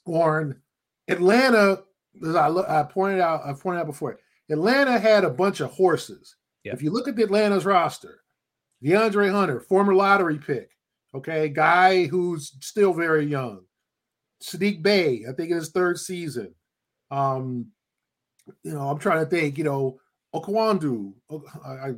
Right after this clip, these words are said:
Speaker 1: butcher his name all the time.
Speaker 2: <laughs>
Speaker 1: Yeah, Okwandu, I think. I, I'll,
Speaker 2: Close
Speaker 1: I'll
Speaker 2: enough. Okongwu.
Speaker 1: Yeah, Okon-, Okwandu. Thank you. Okay. Uh, young guy. Like, Atlanta had, Atlanta didn't, weren't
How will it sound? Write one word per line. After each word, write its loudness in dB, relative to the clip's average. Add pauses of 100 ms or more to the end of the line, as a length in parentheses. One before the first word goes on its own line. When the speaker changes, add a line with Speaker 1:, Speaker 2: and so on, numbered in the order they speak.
(160)
Speaker 1:
butcher -4
his -2
name -6
all -6
the -12
time. -4 (220)
Speaker 2:
<laughs> -20
Speaker 1:
Yeah, 2 (280)
Okwandu, 2 (480)
I -4
think. -12
I, -10 (400)
I'll, -4
Speaker 2:
Close 6
Speaker 1:
I'll 0
Speaker 2:
enough. -6
Okongwu. 2 (520)
Speaker 1:
Yeah, 2
Okon-, -2
Okwandu. 2 (280)
Thank -2
you. -18 (380)
Okay. -4 (640)
Uh, 0 (460)
young 2
guy. 4
Like, -4 (280)
Atlanta 0
had, 2 (140)
Atlanta 0
didn't, -6
weren't 0